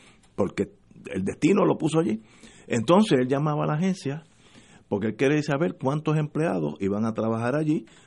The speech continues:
porque esos son a la hora de almuerzo, pues, ¿sabes? El marketing. Entonces llamaba y la agencia decía, "Esto es un secreto, no se puede decir nada, así que, eh, esa información no es... Con-". Entonces siguió tratando, llamó al Departamento de Estado, etcétera.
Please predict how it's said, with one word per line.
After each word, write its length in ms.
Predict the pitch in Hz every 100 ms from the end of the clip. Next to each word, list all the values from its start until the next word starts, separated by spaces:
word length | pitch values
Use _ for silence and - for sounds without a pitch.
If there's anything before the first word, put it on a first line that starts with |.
| -
porque 220 | 117 113
esos 200 | 110 113
son 220 | 113 143
a 40 | -
la 140 | 107
hora 160 | 98 104
de 60 |
almuerzo, 460 | 117 120 170 208 180
pues, 180 | 95 78 - -
¿sabes? 360 | 104 190 131 - - -
El 160 | 107
marketing. 520 | 107 170 - 123 147 87 - -
Entonces 400 | - - 190 -
llamaba 340 | 160 120 160 160
y 40 |
la 60 | 123
agencia 280 | 117 156 139
decía, 320 | 113 127 107 - - - _
"Esto 300 | 92 95 98
es 60 | 95
un 80 | 92
secreto, 480 | - 87 95 101 82
no 140 | 87
se 160 | - 85
puede 260 | 82 92
decir 380 | 90 85 92 85
nada, 280 | 85 92 78
así 200 | 76 85
que, 200 | - 90 - - -
eh, 220 | - 92
esa 220 | - -
información 880 | 101 - 90 90 80 98 101 92 78
no 120 | 85
es... 80 | 92
Con-". 200 | - 95 - - -
Entonces 260 | - 120 143
siguió 240 | 120 117
tratando, 640 | 117 117 110 104 110 107 104
llamó 260 | 101 95
al 80 | 101
Departamento 480 | 104 101 - 104 101
de 60 |
Estado, 320 | - 101 101 95
etcétera. 340 | 107 104 98